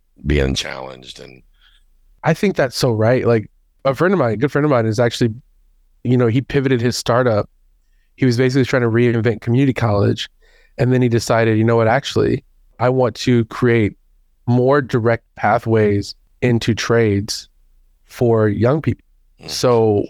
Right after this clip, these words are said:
Speaker 2: he's trying to cre-, he's creating this, this system where the young person gets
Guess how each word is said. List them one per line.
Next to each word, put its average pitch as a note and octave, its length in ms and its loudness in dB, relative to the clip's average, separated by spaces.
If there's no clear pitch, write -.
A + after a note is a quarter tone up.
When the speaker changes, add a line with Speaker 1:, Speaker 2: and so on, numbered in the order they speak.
Speaker 2:
he's C3 240 0
trying D3 320 0
to D#3+ 80 0
cre-, - 220 -8
he's C3+ 200 -2
creating C#3+ 480 0
this, A#2+ 400 -2
this B2+ 200 0
system A#2+ 720 0
where A#2 720 2
the B2+ 180 2
young C#3+ 340 0
person C3 440 -2
gets A#2 260 -2